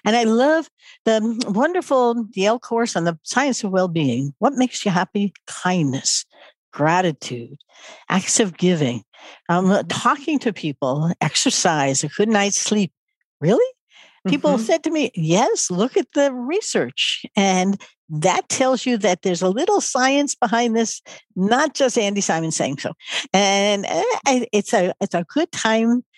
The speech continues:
Speaker 1: So in your book, what's in your book? 'Cause I really wanna go find your book. I just discovered your book. Tell me, what is in the book?
Speaker 2: So the book is based on exactly what I've already said,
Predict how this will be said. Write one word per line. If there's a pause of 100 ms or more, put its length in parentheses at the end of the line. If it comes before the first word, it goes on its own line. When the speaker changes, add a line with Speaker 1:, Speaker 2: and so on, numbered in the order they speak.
(280)
Speaker 1:
So (140)
in
your
book,
what's
in
your
book?
'Cause
I
really (140)
wanna
go
find
your
book. (200)
I
just
discovered
your
book. (400)
Tell
me,
what
is
in
the
book? (680)
Speaker 2:
So
the
book
is
based
on
exactly
what
I've
already
said,